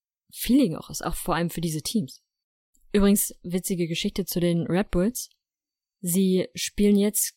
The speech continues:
gegen, sie haben jetzt das Heimrecht und spielen gegen Charlotte F C. Und sie werden nicht in der Red Bull Arena spielen, sondern im M S U Park.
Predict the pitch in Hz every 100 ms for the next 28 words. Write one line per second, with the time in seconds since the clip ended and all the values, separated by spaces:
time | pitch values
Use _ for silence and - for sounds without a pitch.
0 | - 185 180 185 180 175 175 - 190 185
1 | 180 180 165 - 175 214 233 - - 170
2 | - 185 180 170 165 165 160 190 165 202
3 | 247 - - 254 _ _ _ _ _ _
4 | _ _ _ - 180 185 - 165 185 190
5 | 190 240 233 220 208 196 240 247 170 160
6 | - 170 190 226 180 175 170 175 175 190
7 | 185 - - 240 - 160 277